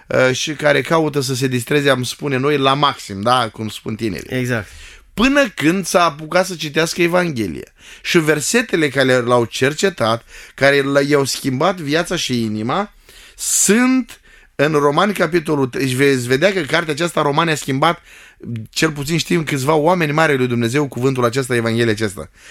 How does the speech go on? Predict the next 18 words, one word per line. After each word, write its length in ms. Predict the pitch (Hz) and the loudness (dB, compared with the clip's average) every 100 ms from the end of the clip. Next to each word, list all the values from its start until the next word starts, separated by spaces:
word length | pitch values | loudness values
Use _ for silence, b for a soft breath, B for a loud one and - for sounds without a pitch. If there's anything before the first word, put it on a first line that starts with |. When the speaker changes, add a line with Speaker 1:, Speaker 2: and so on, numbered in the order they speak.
| B | B
Speaker 1:
Și 60 | - | -4
uitați-vă 400 | 190 254 247 226 | 0 0 0 -2
ce 140 | 202 | -2
spune 600 | 196 - 220 202 196 185 165 | -2 -2 -2 2 2 2 0
versetul 420 | 160 156 165 151 | -2 -2 -4 -2
doisprezece 460 | 170 175 170 151 | 0 -2 -4 -6
și 60 | 139 | -6
treisprezece 480 | - 160 165 151 143 | -4 -4 -4 -6 -4
din 260 | 139 135 | -4 -2
Roman 260 | 131 139 143 | -2 -2 -2
treisprezece. 600 | 139 127 107 95 85 - b b b b | -2 -6 -6 -8 -10 -12 b b b b
"Noaptea 400 | 123 170 165 151 | 0 0 0 -2
aproape 320 | 127 151 147 | 2 2 2
a 60 | 127 | -2
trecut, 360 | 113 - 156 | -4 -6 -8
se 120 | - 131 | -4 -4
apropie 380 | 127 151 156 | -2 -2 0
ziua, 400 | 120 104 113 147 | -2 0 0 0